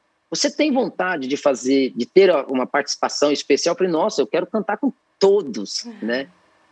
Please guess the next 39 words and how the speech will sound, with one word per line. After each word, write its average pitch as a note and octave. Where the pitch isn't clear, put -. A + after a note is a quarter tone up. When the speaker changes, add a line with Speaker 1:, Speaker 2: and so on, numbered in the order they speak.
Speaker 1:
É, A2+
falei, B2+
"Tem E3
vários D3+
nomes." E3+
E D#3+
aí F3+
ele G#3
falou, A#3
"Ah, C4
quem?" G#3
Eu C3
falei, G3+
"Ah, C#3+
vou A#2
citar -
aqui, D#3
uma D#3
delas D3
é C3+
Gabi D#3+
Sampaio." E3
Na F3+
hora C4
que -
eu D#4
falei, G3
foi A#3
o A3+
primeiro A#3
nome G#3+
que -
eu C#3+
falei A2+
pra G#2+
ele. G2
Aí C#3
ele F3
falou, D#3+